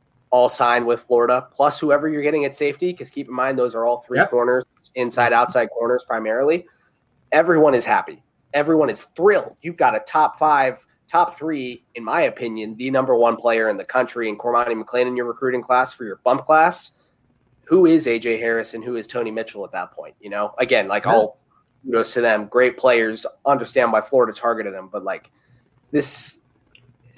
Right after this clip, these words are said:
Speaker 1: until, like you said, if they missed on Cormani and you could look at it in hindsight, this is not a big deal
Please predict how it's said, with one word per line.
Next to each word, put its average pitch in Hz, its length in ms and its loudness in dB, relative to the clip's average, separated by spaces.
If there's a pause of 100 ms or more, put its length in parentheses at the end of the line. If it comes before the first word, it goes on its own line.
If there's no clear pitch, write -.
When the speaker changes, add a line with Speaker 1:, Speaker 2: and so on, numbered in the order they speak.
(360)
Speaker 1:
until, 180 600 6
like 147 260 4
you 151 120 -4
said, 117 280 0
if 113 140 -6
they 127 160 0
missed 123 300 0
on 123 140 0
Cormani 120 580 0
and 110 80 -6
you 107 60 -12
could 113 160 -16
look 120 160 -8
at 123 60 -2
it 117 180 -2
in 110 60 -12
hindsight, 139 600 -4
this 123 180 -6
is 110 140 -20
not 107 380 -2
a 120 80 -2
big 107 280 -8
deal 101 300 -4